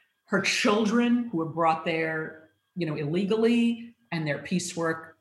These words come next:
contributed to the family income. And they laid down toxicity one pesticides. No one really knew. There was no posting required at the time.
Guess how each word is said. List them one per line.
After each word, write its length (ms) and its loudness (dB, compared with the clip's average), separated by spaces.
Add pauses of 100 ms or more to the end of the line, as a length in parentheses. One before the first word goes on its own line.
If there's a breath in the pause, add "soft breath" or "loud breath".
contributed 720 -6
to 80 -8
the 80 -4
family 420 -6
income. 460 -2 (400 loud breath)
And 180 6
they 300 4
laid 340 2
down 240 2
toxicity 580 -4
one 200 -4
pesticides. 1040 -6 (360 soft breath)
No 200 6
one 280 4
really 360 2
knew. 480 4
There 120 -2
was 220 -6
no 180 -4
posting 840 -4 (140)
required 600 -4
at 80 -8
the 80 -8
time. 520 -4